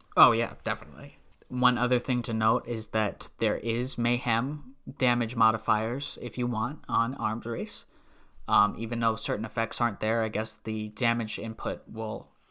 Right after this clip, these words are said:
increase. And, um, on the stream where they were talking about it, they said that any X P you earn in Arms Race should transfer over to your character. So you can go into Arms Race at any level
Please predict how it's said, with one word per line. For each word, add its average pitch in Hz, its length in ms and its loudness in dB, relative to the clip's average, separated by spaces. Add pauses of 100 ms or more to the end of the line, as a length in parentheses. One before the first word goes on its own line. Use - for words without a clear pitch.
(140)
increase. 117 520 -6 (120)
And, 117 360 0 (280)
um, 110 360 4
on 127 240 6
the 113 120 -4
stream 214 640 2
where 151 120 0
they 127 120 2
were 120 120 -2
talking 165 380 0
about 123 240 -2
it, 120 140 -6
they 117 100 0
said 113 400 -2
that 107 220 -2 (720)
any 135 300 2
X 131 340 0
P 131 280 0
you 120 300 2
earn 117 540 2
in 117 320 -2
Arms 117 380 2
Race 120 160 2
should - 560 -2 (800)
transfer 117 560 0
over 117 340 2
to - 200 -2
your 113 120 2
character. 120 480 0
So 113 280 2
you 120 200 -2
can 165 180 -2
go 143 200 8
into 135 120 4
Arms 127 360 2
Race 117 340 -2 (180)
at 80 220 -10
any 127 240 0
level 139 400 2